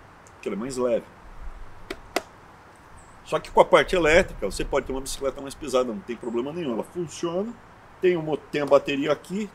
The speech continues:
tem o motor aqui atrás. Ela custa mais caro que a outra, mas não é uma fortuna, mas é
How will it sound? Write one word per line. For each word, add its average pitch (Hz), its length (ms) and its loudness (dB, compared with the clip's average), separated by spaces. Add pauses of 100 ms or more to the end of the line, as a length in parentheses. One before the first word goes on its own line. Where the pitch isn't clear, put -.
(100)
tem 185 100 0
o 170 60 -2
motor 131 320 2
aqui 123 160 -2
atrás. 165 640 -2 (260)
Ela - 180 4
custa 175 320 -4
mais 131 220 -4
caro - 300 0
que - 100 -6
a 135 40 -2
outra, 151 300 -4
mas 156 200 -10
não 131 160 -6
é 135 160 -6 (960)
uma 135 160 -4
fortuna, 127 600 -4
mas 92 640 -10
é 98 240 -4